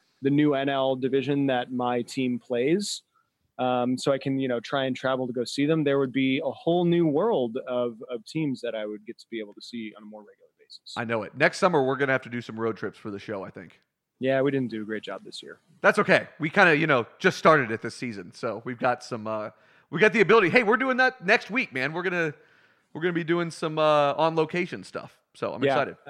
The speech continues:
Speaker 1: I'm totally stoked. Last year, I went and s-, uh, saw the Rangers at Nationals, and then I saw, um,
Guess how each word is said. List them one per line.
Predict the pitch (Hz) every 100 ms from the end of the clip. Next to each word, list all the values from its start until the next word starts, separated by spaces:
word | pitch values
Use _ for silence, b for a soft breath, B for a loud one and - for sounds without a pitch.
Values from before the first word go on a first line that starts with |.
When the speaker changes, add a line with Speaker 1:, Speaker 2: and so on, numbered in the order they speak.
| - _ _ 135
Speaker 1:
I'm | 139
totally | 151 139 131
stoked. | - 127 117
Last | 131 139 -
year, | 147
I | 131
went | 131
and | 120
s-, | - 139
uh, | 127 113 110
saw | 127 117
the | 117
Rangers | 120 123 123 113 -
at | 110 104 -
Nationals, | 113 123 127 - 139 135 131 127 143
and | 123
then | 117
I | 113
saw, | - - 110 110 107 104 101 _ _ _ _ _ _ _ _
um, | 117 113 107 107 104 104 101 101